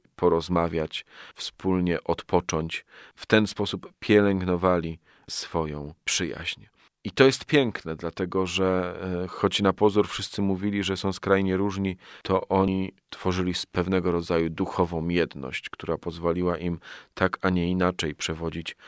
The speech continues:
Kościołowi w Polsce. To było piękne, dlatego że było niezbędne dla tamtych czasów.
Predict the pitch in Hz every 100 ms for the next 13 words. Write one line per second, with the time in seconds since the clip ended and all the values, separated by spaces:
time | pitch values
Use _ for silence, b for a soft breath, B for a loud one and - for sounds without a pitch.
0 | B B - 92 - 87 78 76 71 62
1 | _ _ _ - - 80 - - - 78
2 | - _ - 95 107 98 107 107 101 98
3 | 95 95 90 92 87 92 92 90 82 82
4 | 95 90 78 76 76 92 87 80 78 -
5 | 78 - - - -